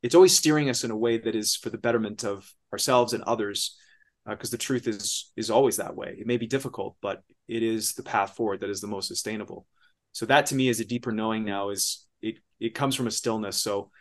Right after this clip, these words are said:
sometimes the mind is really loud in the sauna and it's like, "Oh, you're gonna die and all these things are gonna happen. And oh my God, what are they gonna think of you? If you, if you leave and you should stay, but if you stay, you might," <laughs> it's like, that's all the noise, right?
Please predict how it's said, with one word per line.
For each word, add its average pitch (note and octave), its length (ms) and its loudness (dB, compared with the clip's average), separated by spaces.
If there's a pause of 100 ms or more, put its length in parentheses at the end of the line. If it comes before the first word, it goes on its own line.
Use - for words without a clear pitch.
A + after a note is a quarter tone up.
sometimes E3 380 0
the C#3 80 4
mind C3+ 360 6
is B2 140 2
really C3+ 160 6
loud C3 420 8
in A#2+ 100 2
the A#2 60 0
sauna B2+ 420 4
and B2+ 80 0
it's A#2+ 140 0
like, B2 120 -4
"Oh, C#3+ 80 -2
you're C3+ 120 0
gonna B2+ 100 -2
die C3 260 4
and B2 120 4
all A#2 80 0
these C3+ 140 0
things C3+ 140 -2
are B2+ 40 -2
gonna C3 120 4
happen. C3+ 340 4
And A2 80 0
oh C3 120 0
my C3+ 120 -2
God, C3 240 2
what B2+ 80 4
are B2+ 40 6
they C3 100 2
gonna B2+ 120 0
think C3+ 220 -4
of C3+ 80 -2
you? C3 220 4
If G#2+ 160 -2
you, A2+ 120 -2
if - 240 -14
you A2 80 -4
leave C#3 320 2
and G#2+ 100 -4
you G#2+ 60 -8
should A2+ 140 -10
stay, C#3 320 4
but C3+ 140 -2
if - 80 -18
you G2+ 80 -10
stay, C#3 260 2
you A#2+ 80 0
might," A#2 140 -6
<laughs> - 640 -20
it's - 80 -2
like, D3 100 6
that's F#3 180 8
all F#3+ 120 12
the C#3+ 80 8
noise, C#3 500 4
right? B2 320 2